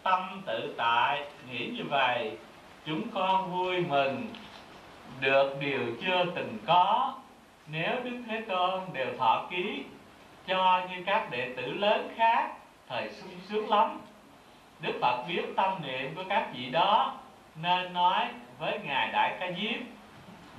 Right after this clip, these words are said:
Một nghìn hai trăm vị A-la-hán đó, nay ta sẽ hiện tiền thứ tự mà thọ ký đạo vô thượng chánh đẳng chánh giác. Trong chúng đó, đệ tử lớn của ta là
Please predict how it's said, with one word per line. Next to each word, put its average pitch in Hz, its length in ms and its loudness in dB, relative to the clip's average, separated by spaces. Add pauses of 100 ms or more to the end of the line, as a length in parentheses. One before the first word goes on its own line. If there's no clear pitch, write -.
(140)
Một 131 400 4
nghìn 143 300 -4 (140)
hai 190 340 0
trăm 185 280 -2
vị 120 220 -4
A-la-hán 185 680 2
đó, 233 440 4 (540)
nay 185 400 0
ta 185 140 0 (100)
sẽ 135 260 0
hiện 123 360 -4
tiền 127 440 -4
thứ - 120 -6 (140)
tự 123 480 2 (360)
mà 120 260 2
thọ 117 320 4 (140)
ký 247 280 -6
đạo 123 320 4
vô 180 180 -4
thượng 127 360 -8
chánh 208 100 -10
đẳng - 220 -4
chánh 220 160 -10
giác. 214 360 4 (680)
Trong 185 340 0
chúng 208 180 -6
đó, 226 440 2
đệ 120 260 -6
tử - 160 -6
lớn - 360 -2
của 214 60 -6
ta 185 420 2
là 123 100 -4